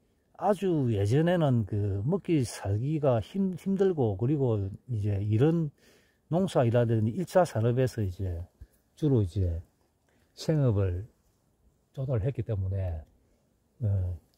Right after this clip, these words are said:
일은 되고 또 드시는 거는 또 변변치 않고 이러하니까, 어, 기력이 저하되면서 또, 어, 저혈당이라든지 이제 어떤 이제 기력이 시-,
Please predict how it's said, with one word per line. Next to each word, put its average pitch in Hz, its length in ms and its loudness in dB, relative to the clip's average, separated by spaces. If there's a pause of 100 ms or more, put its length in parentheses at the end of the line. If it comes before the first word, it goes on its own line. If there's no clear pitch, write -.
일은 156 460 4
되고 120 520 0
또 120 300 -4
드시는 175 440 -2
거는 123 300 2
또 104 200 -4 (680)
변변치 120 400 -2
않고 156 280 -2
이러하니까, 101 680 -4 (800)
어, 101 180 -2
기력이 214 400 2
저하되면서 117 760 0
또, 92 340 -6 (560)
어, 90 380 -4 (600)
저혈당이라든지 120 1000 4
이제 104 540 -4
어떤 110 400 -2
이제 95 360 -4 (1300)
기력이 185 560 4
시-, - 320 -12